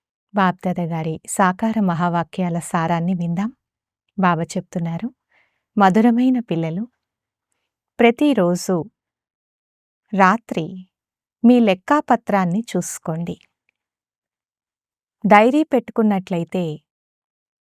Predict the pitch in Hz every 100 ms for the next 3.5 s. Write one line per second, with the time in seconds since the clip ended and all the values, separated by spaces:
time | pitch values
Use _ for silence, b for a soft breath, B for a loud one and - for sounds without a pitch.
0 | _ - 214 - 277 285 269 190 165 -
1 | 262 277 190 175 214 220 214 202 190 208
2 | 214 _ - 214 220 190 - 165 214 185
3 | 151 175 175 208